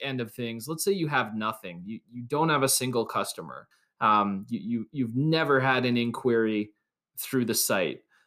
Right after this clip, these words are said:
Where do you start? If you know the category you wanna compete in, then for that company, what I might say is, "Here's what we're gonna do. We're gonna go read competitor reviews. We're gonna make some assumptions 'cause we have, have no choice but to right now, but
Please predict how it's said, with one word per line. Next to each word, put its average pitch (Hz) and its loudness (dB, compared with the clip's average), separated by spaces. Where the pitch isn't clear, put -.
Where 123 4
do 127 4
you 117 4
start? 151 2
If 139 -4
you 151 2
know 196 4
the 175 2
category 151 2
you 131 2
wanna 131 0
compete 151 -6
in, 117 0
then 120 -6
for 123 -8
that 151 -4
company, 135 -6
what 127 0
I 123 -4
might 127 -4
say 120 -2
is, 110 -4
"Here's 220 -6
what 190 -6
we're 143 -4
gonna 127 0
do. 110 -2
We're 131 -2
gonna 190 -2
go 143 2
read 120 0
competitor 110 0
reviews. 104 -2
We're 139 4
gonna 143 2
make 170 0
some 160 0
assumptions 139 -2
'cause 123 -4
we 120 0
have, 151 2
have 147 0
no 120 0
choice 202 -4
but - -4
to 123 -4
right 101 -4
now, 117 2
but 135 -2